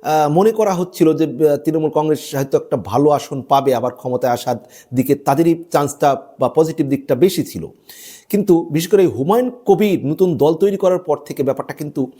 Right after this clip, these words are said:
আহ, খুব একটা সহজ বলে মনে হচ্ছে না। অন্যদিকে নওশাদ সিদ্দিকের আইএসএফ দিন দিন কিন্তু মানুষের কাছে জনপ্রিয় হচ্ছে,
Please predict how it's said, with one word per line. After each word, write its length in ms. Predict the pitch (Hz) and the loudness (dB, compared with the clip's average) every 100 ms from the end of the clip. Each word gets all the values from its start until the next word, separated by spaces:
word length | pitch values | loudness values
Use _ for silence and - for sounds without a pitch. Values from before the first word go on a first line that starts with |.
| - _ | -20 _
আহ, 120 | 95 - | -14 -10
খুব 160 | - 196 | -2 -2
একটা 200 | - 180 | -2 -8
সহজ 400 | - 143 151 139 | -6 -6 -6 0
বলে 180 | 143 | 2
মনে 220 | 135 131 123 | 2 -2 -4
হচ্ছে 380 | 147 165 - | -4 -4 -6
না। 120 | 95 - - - | -8 -8 -20 -2
অন্যদিকে 360 | 147 160 180 | 0 2 2
নওশাদ 340 | 147 151 156 180 | 2 0 -2 -6
সিদ্দিকের 360 | - 170 - | -8 -6 -2
আইএসএফ 420 | 139 135 143 131 104 - _ 123 | 2 2 0 -4 -6 -12 _ -2
দিন 160 | 156 | 2
দিন 140 | 165 160 | 2 0
কিন্তু 200 | - 151 | -2 0
মানুষের 280 | 139 - | 0 -4
কাছে 240 | - 254 107 | -4 -4 -2
জনপ্রিয় 460 | 117 135 - 120 | -2 -2 0 0
হচ্ছে, 380 | 90 92 - 80 | 0 -10 -12 -14